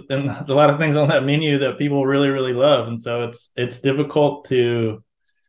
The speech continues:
you know, as much as someone, you know, I've learned early that, you know, you shouldn't really bro-, change anything that's not broken. So I haven't really changed a lot of the things that people really, really love. We like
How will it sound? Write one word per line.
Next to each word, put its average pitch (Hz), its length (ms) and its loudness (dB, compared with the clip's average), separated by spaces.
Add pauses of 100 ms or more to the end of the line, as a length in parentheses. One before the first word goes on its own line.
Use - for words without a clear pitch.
(880)
you 147 80 -2
know, 147 100 4
as 139 100 2
much 165 200 0
as 151 100 -2
someone, 143 460 0 (180)
you 160 140 -8
know, 160 120 4
I've 170 80 0
learned 185 240 6
early 143 420 2
that, 113 300 0 (140)
you 131 140 -8
know, 120 100 0
you 117 100 0
shouldn't 117 560 -2
really 120 380 2
bro-, 117 360 0 (280)
change 120 300 -2
anything 113 240 0
that's 110 180 -4
not 113 300 -2
broken. 110 420 2
So 107 240 0
I 113 100 2
haven't 123 220 0
really 120 280 -2
changed 117 680 -4
a 117 60 0
lot 120 200 6
of 120 100 0
the 113 100 -2
things 117 320 -2
that 110 220 -4
people 117 320 -2
really, 110 260 4
really 110 300 0
love. 104 460 2
We 101 100 -8
like 101 180 -6